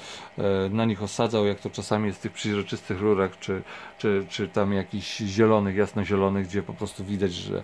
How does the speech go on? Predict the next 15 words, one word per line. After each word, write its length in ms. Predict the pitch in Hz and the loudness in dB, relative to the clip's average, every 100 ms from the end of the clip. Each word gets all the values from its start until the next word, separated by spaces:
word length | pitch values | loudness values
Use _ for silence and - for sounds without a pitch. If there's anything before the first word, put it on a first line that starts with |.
| - - - - | -10 -14 -14 -8
że 140 | 98 | -6
te 160 | 90 104 | -2 0
rury 220 | 104 95 | 2 -2
są 180 | - 95 | -4 -8
po 80 | 98 | -8
prostu 280 | - - 98 | -12 -10 -8
brzydkie, 400 | 98 104 - 92 | -6 -6 -4 -2
brudne, 360 | 101 92 92 | -2 -4 -4
bo 100 | 90 | -4
tam 180 | 87 90 | -4 -6
się 120 | - | -4
nam, 240 | 92 90 85 - | -4 -4 -6 -6
e, 420 | 53 90 87 90 | -6 -4 -6 -6
bakterie 480 | 90 110 - 104 92 | -2 -2 2 0 0
oczywiście, 440 | 87 87 - 90 | -4 -10 -8 -8